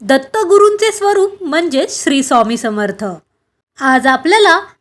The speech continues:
आपल्या व्हिडिओतून बोरिवली वेस्ट वजिरा कोळीवाड्यातील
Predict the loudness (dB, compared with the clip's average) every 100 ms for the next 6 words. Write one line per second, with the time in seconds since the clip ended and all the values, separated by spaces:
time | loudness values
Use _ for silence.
0 | -2 0 2 0 0 -2 0 0 0 -4
1 | -6 -14 _ -6 0 4 6 4 4 0
2 | -2 -2 0 2 0 -10 _ _ _ -4
3 | 0 0 2 2 2 0 0 2 4 4
4 | 4 2 0 -4